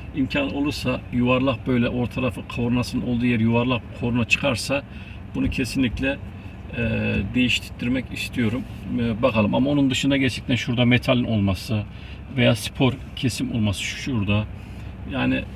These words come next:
denilecek bir şey yok. Ya da şurada, e, gene karbon bir, e, fiçanın olması böyle, bir parçanın olması. Ondan sonra buraların deri olması. Tabii gerçek deri değil ama önemli değil yani. Zaten şimdi otomobiller genelde gerçek deri yapmıyorlar.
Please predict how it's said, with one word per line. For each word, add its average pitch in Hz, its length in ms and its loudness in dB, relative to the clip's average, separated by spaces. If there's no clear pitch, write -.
denilecek 131 440 4
bir - 60 -4
şey 139 140 6
yok. 120 180 2
Ya 123 100 6
da 123 80 6
şurada, 123 500 4
e, 117 240 2
gene 127 440 8
karbon 127 420 4
bir, 123 280 2
e, - 40 -6
fiçanın 127 540 4
olması 123 440 4
böyle, 95 300 2
bir 110 60 -2
parçanın 117 460 0
olması. 110 560 0
Ondan 131 220 8
sonra 120 340 4
buraların 123 460 6
deri 120 180 4
olması. 101 560 0
Tabii 113 220 -4
gerçek 113 400 -2
deri 107 160 2
değil 120 200 4
ama 90 180 0
önemli 104 320 4
değil 98 180 2
yani. 90 240 -2
Zaten 98 260 0
şimdi 101 240 -2
otomobiller 98 460 0
genelde 95 340 2
gerçek - 360 -4
deri 98 100 0
yapmıyorlar. 98 520 0